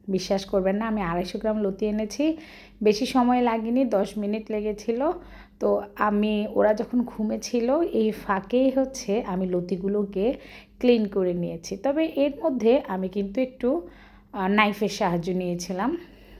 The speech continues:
তা না হলে তো হবে না, কারণ আমি বটি দিয়ে খুব কম কাজ করি। অধিকাংশ কাজে আমি দাঁড়িয়ে করি কিংবা হচ্ছে টপ কর্নারে বসে করি। তো এই যে বাটিতে নিয়ে নিয়েছি,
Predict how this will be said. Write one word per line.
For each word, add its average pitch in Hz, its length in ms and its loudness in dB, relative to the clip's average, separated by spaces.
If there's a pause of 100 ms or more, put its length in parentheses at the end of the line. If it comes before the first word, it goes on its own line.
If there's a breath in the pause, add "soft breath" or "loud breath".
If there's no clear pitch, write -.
তা 185 140 -4
না 180 180 -2
হলে 190 220 2
তো 190 160 0
হবে 190 320 2
না, 233 260 -2 (360 loud breath)
কারণ 208 220 0
আমি 202 180 2
বটি 202 320 0
দিয়ে 214 180 0
খুব 285 200 -4 (100)
কম 190 200 0
কাজ 175 240 -4
করি। 165 280 -4 (240)
অধিকাংশ 262 580 2
কাজে 202 300 2
আমি 233 160 0
দাঁড়িয়ে 202 380 2
করি 208 460 0 (380 loud breath)
কিংবা 202 320 2
হচ্ছে 214 400 0 (180)
টপ 202 200 2 (100)
কর্নারে 214 360 0
বসে 208 340 -2
করি। 180 320 -8 (2000 loud breath)
তো 254 60 6
এই 262 240 6
যে 285 100 2
বাটিতে 226 440 2
নিয়ে 214 240 0
নিয়েছি, 208 540 -2